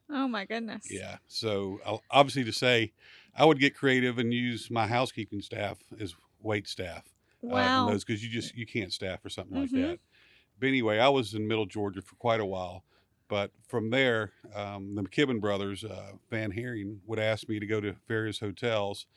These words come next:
Speaker 2: um, and check on accounting issues they may be having at a
Speaker 1: Mm-hmm.
Speaker 2: hotel, or if, um, McKibben Brothers was in a transition period back then. So they were,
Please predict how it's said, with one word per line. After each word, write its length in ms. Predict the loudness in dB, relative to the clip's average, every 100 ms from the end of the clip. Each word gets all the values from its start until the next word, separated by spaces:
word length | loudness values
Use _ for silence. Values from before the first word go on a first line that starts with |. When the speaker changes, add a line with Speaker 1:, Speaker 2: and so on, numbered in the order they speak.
| -20 -20 _
Speaker 2:
um, 440 | -6 -4 -2 -4 -8 -8
and 340 | -6 -6 -8
check 240 | -2 0 0
on 140 | -2
accounting 420 | -2 0 0 0
issues 320 | -2 -4 -6
they 100 | -4
may 160 | -2 -2
be 180 | -4 -4
having 200 | -2 -4
at 100 | -4
a 40 |
Speaker 1:
Mm-hmm. 100 | -4
Speaker 2:
hotel, 600 | -4 -6 -4 -2 -2 -4 -8 -20 -20 _ -10
or 540 | -2 0 2 0 -4 -10
if, 260 | -8 -6 -4
um, 600 | -4 -4 -6 -6 -8 -10 -14 _ _ _ -12
McKibben 400 | -4 -2 -2 0
Brothers 340 | 0 0 -4
was 140 | -6
in 60 | -6
a 40 |
transition 640 | -6 -6 -6 -4 -6 -6 -8
period 260 | -8 -8
back 220 | -6 -8
then. 240 | -6 -8 -8
So 160 | -6
they 80 | -2
were, 140 | -2